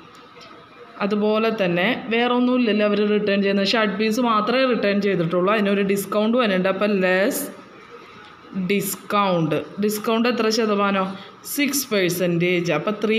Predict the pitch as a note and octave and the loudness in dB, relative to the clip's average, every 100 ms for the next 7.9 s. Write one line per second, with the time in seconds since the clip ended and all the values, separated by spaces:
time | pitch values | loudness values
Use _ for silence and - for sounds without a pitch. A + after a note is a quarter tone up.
0 | B3 C4 A#3+ F#3 F#3 F3+ F#3 F#3 A3 B3+ | 0 0 0 0 0 0 0 0 0 -2
1 | D4 C#4+ C4 B3 A3+ G#3+ G#3+ G#3+ G#3+ A#3 | 0 0 0 0 0 0 0 2 2 0
2 | C4+ C#4 - G3+ F#3+ F#3 F#3+ G3 G3+ A3+ | 0 -2 -2 0 0 0 0 0 0 0
3 | G3+ G#3+ G#3 F#3+ G3+ G3+ G#3 G#3+ - F3+ | 0 2 0 2 0 0 0 -2 -2 -2
4 | F#3 A3 G3+ F3 E3+ G3 F3+ E3 E3 F#3+ | 0 0 2 0 0 0 0 0 -2 -4
5 | - - - - - - - C#4+ - - | -8 -16 -20 -20 -20 -10 -4 -2 -2 -8
6 | - - G3+ F3+ - G#3 G#3 F3+ E3 D#3+ | -6 -2 0 0 -2 0 0 0 -2 -2
7 | D3 C#3+ D#3+ - - - - B3 B3+ | -2 -2 -6 -6 -16 -10 -6 -2 0